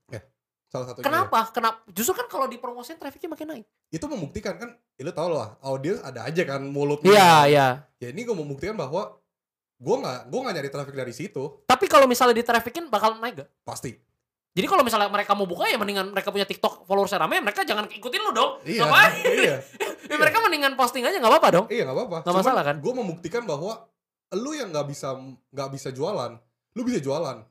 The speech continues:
Speaker 1: Lu yang nggak bisa dap-, lu nggak, apa, lu pengen dapat organic traffic, lu nggak harus,
Speaker 2: Eh,
Speaker 1: harus kayak gua gitu.
Speaker 2: oh, gua paham. Karena lu ada part as a content creator.
Speaker 1: Iya.
Speaker 2: Kalau mereka yang nggak peduli ya manfaatin
Speaker 1: Iya.
Speaker 2: sebanyak-banyaknya dong
Speaker 1: Iya,
Speaker 2: source of
Speaker 1: iya, iya.
Speaker 2: tra-, trafficnya kan.
Speaker 1: Betul.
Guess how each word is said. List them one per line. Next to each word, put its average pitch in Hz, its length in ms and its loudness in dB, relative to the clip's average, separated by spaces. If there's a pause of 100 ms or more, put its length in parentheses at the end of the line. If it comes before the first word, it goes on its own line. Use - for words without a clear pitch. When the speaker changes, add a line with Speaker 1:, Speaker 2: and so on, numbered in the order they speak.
(320)
Speaker 1:
Lu 190 100 -8
yang 285 140 -10
nggak 156 160 -6
bisa 139 140 -12
dap-, 135 240 -8
lu 240 180 -10
nggak, 170 180 -6 (140)
apa, 196 240 -10
lu 233 100 -12
pengen 190 220 -12
dapat 147 220 -10
organic 135 280 -10
traffic, 139 380 -14
lu 269 160 -8
nggak 175 160 -6
harus, 135 180 -6
Speaker 2:
Eh, 226 600 -2 (260)
Speaker 1:
harus 151 200 -6
kayak 151 180 -6
gua 220 200 0
gitu. 180 120 0
Speaker 2:
oh, 143 240 0
gua 220 100 0
paham. 202 280 2
Karena 196 220 -2
lu 294 120 2
ada 202 180 -2
part 220 320 -4
as 190 220 -10
a 185 80 -10
content 180 360 -6
creator. 180 520 -4
Speaker 1:
Iya. 147 400 0
Speaker 2:
Kalau 180 180 4
mereka 190 300 0
yang 185 240 2
nggak 180 160 -4
peduli 180 260 -4
ya 233 120 2
manfaatin 170 500 -4 (320)
Speaker 1:
Iya. 160 240 2
Speaker 2:
sebanyak-banyaknya 175 600 -2
dong 170 180 2
Speaker 1:
Iya, 156 160 -2
Speaker 2:
source - 160 -4
of - 60 -4
Speaker 1:
iya, - 100 -6
iya. - 100 -14
Speaker 2:
tra-, 160 220 -6
trafficnya 175 420 -4
kan. 135 160 -2
Speaker 1:
Betul. 131 220 -8